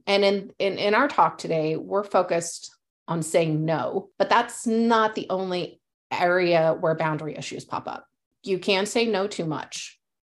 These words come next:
You can do too much no. And some, you know, I do too much, yes, but some people do too much no. And that is putting up a wall to hide behind. That is, like, the opposite problem.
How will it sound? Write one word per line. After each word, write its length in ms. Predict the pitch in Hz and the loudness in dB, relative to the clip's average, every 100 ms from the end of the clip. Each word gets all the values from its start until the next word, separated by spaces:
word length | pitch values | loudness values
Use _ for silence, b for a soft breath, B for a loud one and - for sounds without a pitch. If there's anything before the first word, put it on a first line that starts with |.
| - | -12
You 120 | 160 | -6
can 160 | 190 | -4
do 160 | 180 196 | -4 -6
too 340 | - - 226 | -6 0 6
much 480 | 240 180 151 - - _ - | 6 6 2 -6 -14 _ -4
no. 540 | 170 160 147 - - _ | 0 2 0 -6 -16 _
And 180 | - 180 | -6 -6
some, 340 | - 202 202 | 2 4 4
you 100 | 185 | 2
know, 80 | 175 | 0
I 140 | 156 196 | 2 2
do 160 | 247 | 2
too 140 | 240 254 | 2 0
much, 260 | 214 190 | 0 -2
yes, 340 | 190 185 - - | 0 0 0 -8
but 140 | - - | -12 -6
some 180 | 247 262 | -2 0
people 280 | 269 254 | 0 -2
do 180 | 220 208 | -4 -6
too 240 | - 202 180 | -6 -4 -2
much 260 | 175 156 | -2 -2
no. 600 | 170 160 165 196 - - - | -2 0 2 0 -2 -8 -8
And 280 | 175 170 170 | -4 -4 0
that 280 | 202 254 339 | 4 6 4
is 160 | 294 | 2
putting 400 | - - 240 220 | -2 -2 0 2
up 140 | 196 185 | 0 0
a 80 | 165 | -2
wall 720 | 160 170 190 170 156 156 - _ _ _ | 2 4 6 4 2 0 -6 _ _ _
to 180 | - 165 | -10 -10
hide 380 | - 175 156 180 | -2 0 0 -2
behind. 500 | 147 - - - - _ _ _ _ - | -10 -12 -14 -18 -20 _ _ _ _ 0
That 220 | 180 185 | 2 6
is, 300 | 185 175 - | 4 2 -2
like, 220 | 170 165 | -4 -2
the 200 | 170 151 | -6 -4
opposite 560 | 165 160 170 180 - - | 2 2 2 -2 -4 0
problem. 560 | 147 143 196 233 254 | 2 4 4 2 0